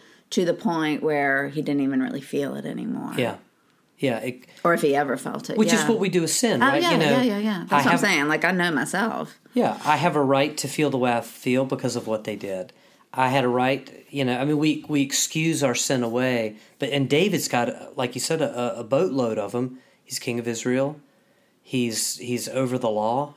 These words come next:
Speaker 2: in a sense, you know, he distributes, dispenses it as he wants to. He's conducting a war for crying out loud, you know, hey, things happen in war.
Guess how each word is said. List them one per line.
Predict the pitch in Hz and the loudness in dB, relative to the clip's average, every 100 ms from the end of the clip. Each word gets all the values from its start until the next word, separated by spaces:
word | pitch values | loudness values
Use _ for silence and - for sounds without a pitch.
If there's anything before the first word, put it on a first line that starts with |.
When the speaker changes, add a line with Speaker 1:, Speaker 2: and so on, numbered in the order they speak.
| - | -8
Speaker 2:
in | 117 | -4
a | 110 | -4
sense, | - 110 131 - - | -2 -4 -4 -6 -8
you | 113 | -6
know, | 110 | -4
he | 113 | -4
distributes, | 123 131 - 113 131 131 - | -4 -4 -4 -4 -2 -4 -6
dispenses | 123 - 117 120 127 120 | -6 -6 -6 -6 -6 -4
it | 127 117 | -6 -4
as | 110 110 | -6 -6
he | |
wants | 101 104 110 - | -8 -8 -8 -6
to. | 139 139 151 151 _ _ _ _ _ _ _ | -4 -4 -4 -10 _ _ _ _ _ _ _
He's | - 110 - | -10 -8 -8
conducting | - 110 120 123 110 | -6 -4 -4 -4 -4
a | 104 | -4
war | 98 110 127 135 | -2 0 2 0
for | 147 | -4
crying | 143 139 139 147 | -2 0 0 0
out | 143 | -2
loud, | 135 127 143 160 | -2 -2 -2 -4
you | 117 | -4
know, | 120 143 | -2 -2
hey, | 113 139 | -2 -2
things | 135 104 107 | -4 -10 -6
happen | 120 120 123 | -6 -4 -2
in | 123 | 0
war. | 127 143 113 104 | 0 2 0 -2